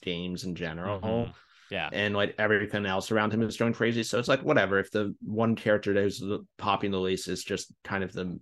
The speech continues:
Speaker 1: ballast for the story anyways, it's not
Speaker 2: Right.
Speaker 1: gonna harm it. Yeah.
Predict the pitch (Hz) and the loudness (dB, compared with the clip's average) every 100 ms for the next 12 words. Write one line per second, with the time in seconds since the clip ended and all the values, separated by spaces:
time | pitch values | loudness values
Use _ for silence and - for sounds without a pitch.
0 | _ 87 85 80 - - 92 - 92 85 | _ -4 -2 -2 -6 -8 -8 -6 -6 -6
1 | - 82 85 92 101 107 104 - - _ | -6 -10 -8 -2 0 0 -2 -6 -14 _
2 | _ _ - 123 131 110 92 85 82 80 | _ _ -6 0 2 2 -2 -2 -4 -4
3 | 85 82 - 90 80 | -6 -8 -6 -6 -6